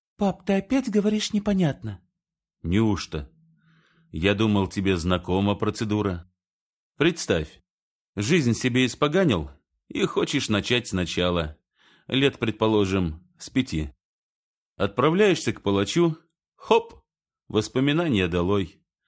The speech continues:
Обалделое от такого поворота шушунье перестраивает тело под новый возраст. Кое-кто считает, что память будто бы прячется,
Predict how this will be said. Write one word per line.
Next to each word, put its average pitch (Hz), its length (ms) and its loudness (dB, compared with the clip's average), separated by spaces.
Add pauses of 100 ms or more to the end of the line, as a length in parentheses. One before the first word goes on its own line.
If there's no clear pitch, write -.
(640)
Обалделое 131 840 4
от - 140 -4
такого 127 340 0
поворота 117 500 2
шушунье 127 560 0
перестраивает 107 840 0
тело 101 560 0
под 87 160 -2
новый 98 320 2
возраст. 87 560 -4 (1300)
Кое-кто 127 440 2
считает, 131 460 0
что - 160 -4
память 120 400 0
будто 110 320 -2
бы 87 480 0
прячется, 104 760 -4